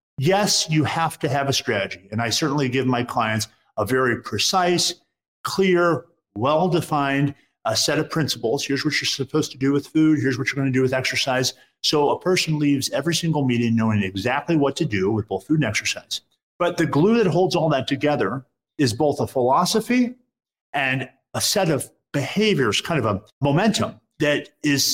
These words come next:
centered around moving towards what you want and moving af-, away from the things that you really know that you wanna stay away from.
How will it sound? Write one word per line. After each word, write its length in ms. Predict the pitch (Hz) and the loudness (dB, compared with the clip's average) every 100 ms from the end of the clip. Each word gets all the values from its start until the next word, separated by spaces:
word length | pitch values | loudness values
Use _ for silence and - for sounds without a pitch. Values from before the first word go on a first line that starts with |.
| - | 0
centered 320 | 220 220 208 | 0 2 2
around 460 | 190 170 160 156 127 | 2 2 2 2 2
moving 360 | 156 160 127 110 | 4 2 0 -2
towards 460 | - 214 214 214 | -2 2 2 2
what 240 | 185 202 214 | -2 0 0
you 60 | |
want 420 | 165 131 131 - - _ _ _ - | 2 2 0 -6 -12 _ _ _ -2
and 120 | 135 | 2
moving 300 | 147 151 151 | 4 4 2
af-, 240 | 139 - - | 0 -6 -4
away 400 | 139 127 160 165 | 0 2 2 2
from 180 | 160 151 | 0 -2
the 80 | 127 | -2
things 340 | - 139 131 | -2 -2 0
that 160 | 110 127 | -2 -4
you 120 | 123 | 0
really 400 | 123 120 117 117 _ _ 127 | 2 2 0 -4 _ _ -2
know 320 | 127 120 120 | 2 2 2
that 180 | 117 - | 0 -2
you 80 | |
wanna 200 | 113 110 | -2 -2
stay 180 | 104 107 | -2 -4
away 180 | 101 95 | -2 -2
from. 200 | - | -6